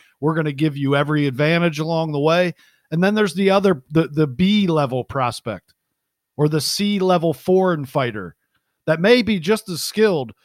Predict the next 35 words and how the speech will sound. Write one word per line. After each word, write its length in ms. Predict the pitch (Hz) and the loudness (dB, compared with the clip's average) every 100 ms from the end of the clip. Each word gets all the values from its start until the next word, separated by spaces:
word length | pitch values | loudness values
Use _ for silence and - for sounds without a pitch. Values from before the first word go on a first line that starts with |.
| _ _ | _ _
but 160 | 156 180 | -2 2
they 160 | 196 | 2
know 200 | 196 208 | 4 4
when 220 | 190 170 | 4 0
signing 460 | 151 - 196 185 147 | -4 -6 -6 -6 -6
him, 220 | 127 110 - _ _ _ | -10 -12 -18 _ _ _
"Eh, 260 | 120 156 160 | -10 -6 -6
we're 140 | 160 | -4
not 160 | 185 147 | -4 -4
gonna 160 | 151 143 | -6 -6
make 200 | 151 123 | -6 -6
very 200 | 143 139 | -6 -4
much 260 | 131 - | -6 -6
money 280 | 135 143 127 | -6 -4 -4
off 200 | 117 - | -6 -8
this 160 | 113 - | -14 -12
kid, 260 | 123 113 | -10 -10
so 140 | - 120 | -10 -10
we're 140 | 170 | -8
gonna 160 | 175 139 | -4 -2
have 160 | 143 | -2
to 200 | 135 104 - _ _ _ - | -4 -8 -10 _ _ _ -4
maneuver 480 | 131 151 180 175 170 | 0 6 6 6 2
this 240 | 170 - | 0 0
thing 240 | 180 180 | 0 0
a 60 | 170 | 0
little 240 | 170 165 | 0 -2
differently. 760 | 127 160 - 156 160 160 160 135 _ _ | 0 0 0 -4 -4 -4 -6 -10 _ _
If 140 | 131 135 | -10 -8
he 80 | |
gets 260 | 117 190 - | -2 -2 0
there, 300 | 185 180 170 | 0 0 0
he 80 | 143 | 0
gets 300 | 165 170 - | -2 -2 -2
there. 520 | 165 160 160 156 | 0 2 0 -2